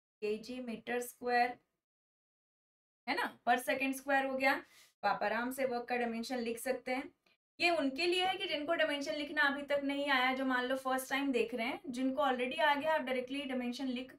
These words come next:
के आप, अ, finally आगे के steps कर सकते हैं। तो एम एल टी, एम आप देख सकते हैं पावर कितना है mass का, so वन, एल कितना है, L is two,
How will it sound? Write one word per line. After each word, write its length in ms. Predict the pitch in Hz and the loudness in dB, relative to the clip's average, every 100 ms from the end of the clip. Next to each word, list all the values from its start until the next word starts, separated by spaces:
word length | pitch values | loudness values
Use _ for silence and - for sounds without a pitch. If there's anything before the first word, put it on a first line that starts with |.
| - | -2
के 100 | 311 - - _ 269 | 0 0 -8 _ 0
आप, 200 | 339 - _ - | 0 0 _ -2
अ, 420 | 208 202 196 208 - | 4 6 4 2 -4
finally 380 | 269 262 277 294 - 208 | -2 -2 -2 -4 -2 -2
आगे 200 | 226 262 | 0 -2
के 140 | 269 | -4
steps 320 | 269 254 254 | -2 -4 -4
कर 160 | - 214 | 2 2
सकते 340 | - 170 - | 2 -6 -4
हैं। 180 | 165 - _ _ _ _ _ _ - | -4 -4 _ _ _ _ _ _ 2
तो 200 | 262 285 | 4 6
एम 280 | 254 277 330 - _ _ _ _ | 4 2 -2 -10 _ _ _ _
एल 280 | 233 240 339 - _ _ _ _ | 2 4 0 -6 _ _ _ _
टी, 360 | 294 262 - - _ _ _ - | 0 0 -2 -10 _ _ _ -2
एम 140 | 262 | 2
आप 120 | 277 | 4
देख 220 | 269 269 269 | 4 2 2
सकते 300 | 269 262 277 | 0 0 -2
हैं 100 | 277 | -2
पावर 260 | 247 262 | 2 2
कितना 280 | 262 262 262 | 0 -4 0
है 120 | 269 | 2
mass 260 | 262 254 - | 2 0 -2
का, 200 | 262 262 349 | 0 0 -2
so 160 | - | -8
वन, 340 | 208 208 226 269 - | -4 0 0 -4 -4
एल 160 | 240 262 | -2 -2
कितना 320 | 269 - 262 | -4 -2 2
है, 320 | 262 262 - _ - | 4 2 -2 _ -4
L 220 | 208 220 | -2 -2
is 140 | 226 | -4
two, 260 | 254 262 349 | -6 -6 -6